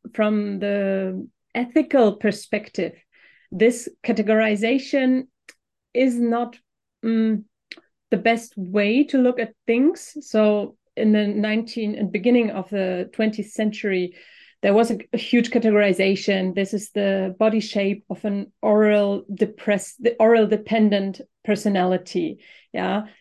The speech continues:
And this is the s-, same body expression that we have when we are looking in our smartphones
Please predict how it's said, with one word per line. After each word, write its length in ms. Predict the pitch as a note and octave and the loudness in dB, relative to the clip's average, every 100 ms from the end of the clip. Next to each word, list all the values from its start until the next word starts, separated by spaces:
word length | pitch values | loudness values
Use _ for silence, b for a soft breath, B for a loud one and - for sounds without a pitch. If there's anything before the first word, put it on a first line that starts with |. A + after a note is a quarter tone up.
| - | -2
And 240 | G3 G3 | 0 2
this 180 | G#3+ G#3+ | 2 2
is 140 | G#3+ | 2
the 60 | G#3+ | 0
s-, 460 | - - - - - | -2 -6 -20 -20 -18
same 400 | - A3 G#3 G#3 | 0 2 4 4
body 380 | G3+ G#3 G3+ - | 2 0 -2 -4
expression 920 | - - - G#3+ G#3 A3 G3+ G3+ G#3 | -8 -10 -4 -2 0 0 0 -2 -2
that 180 | G#3 F#3+ | -2 0
we 140 | G#3 | 0
have 240 | F#3+ G#3 - | 2 0 -2
when 120 | G3+ | -4
we 40 | |
are 160 | F#3+ F#3+ | -4 -4
looking 340 | F#3 G3 G#3+ | -4 -4 -4
in 80 | F#3 | -4
our 220 | F3 E3+ | -4 -4
smartphones 760 | F3 - F3+ G3 - E3+ E3+ | -4 -2 -2 -2 -4 -4 -4